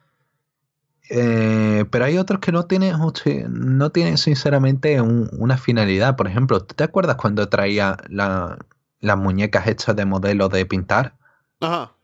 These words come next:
Speaker 1: Lo-, los trajo durante una época y luego ya los dejó de traer. ¿Por qué? No le-, nadie lo sabe. Simplemente Hiromu es el Time Bomb y nada, él hace estas cosas.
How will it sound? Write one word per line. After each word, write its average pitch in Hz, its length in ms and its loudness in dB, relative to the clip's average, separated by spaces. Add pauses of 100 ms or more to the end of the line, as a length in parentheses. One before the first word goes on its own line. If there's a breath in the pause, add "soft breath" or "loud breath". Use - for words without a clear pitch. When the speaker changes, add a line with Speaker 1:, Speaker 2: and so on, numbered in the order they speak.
(260)
Speaker 1:
Lo-, 101 320 -8
los 107 260 -2
trajo 143 380 0
durante 170 320 0
una 151 160 0
época 156 360 -2
y 107 60 -8
luego 110 220 0
ya 131 180 0
los 135 160 2
dejó 117 240 0
de 110 80 0
traer. 117 320 -2 (340 soft breath)
¿Por - 220 -2
qué? 175 320 -2
No 135 260 0
le-, 156 220 0
nadie 170 380 2
lo 123 100 2
sabe. 135 320 0
Simplemente 139 760 0
Hiromu 113 460 0
es 101 360 -2
el 101 180 0
Time 104 320 2
Bomb 123 420 0
y 95 680 -2
nada, 104 360 2
él 101 120 2
hace 98 260 0
estas 95 280 -4
cosas. 123 420 0